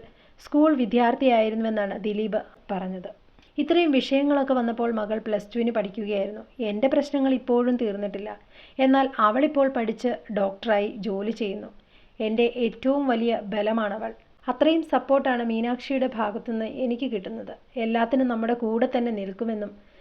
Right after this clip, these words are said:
ദിലീപ് വളരെ സന്തോഷത്തോടെ പറഞ്ഞു. മീനാക്ഷിയെ ആദ്യം കണ്ടപ്പോൾ നമിത വിചാരിച്ചത് ജാട കൊണ്ടാണ് മിണ്ടാതിരിക്കുന്നതെന്നാണ്.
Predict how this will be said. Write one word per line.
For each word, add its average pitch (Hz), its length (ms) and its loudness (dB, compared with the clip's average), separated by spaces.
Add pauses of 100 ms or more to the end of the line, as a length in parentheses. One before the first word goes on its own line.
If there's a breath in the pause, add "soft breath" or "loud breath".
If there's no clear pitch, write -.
(180 soft breath)
ദിലീപ് 254 400 2 (220)
വളരെ 220 320 0
സന്തോഷത്തോടെ 220 720 -4
പറഞ്ഞു. 214 360 -6 (460 soft breath)
മീനാക്ഷിയെ 233 540 0 (160)
ആദ്യം 220 380 0
കണ്ടപ്പോൾ 247 420 2 (400 loud breath)
നമിത 240 360 4
വിചാരിച്ചത് 262 600 2 (400)
ജാട 214 460 0
കൊണ്ടാണ് 226 440 0
മിണ്ടാതിരിക്കുന്നതെന്നാണ്. 220 1200 -2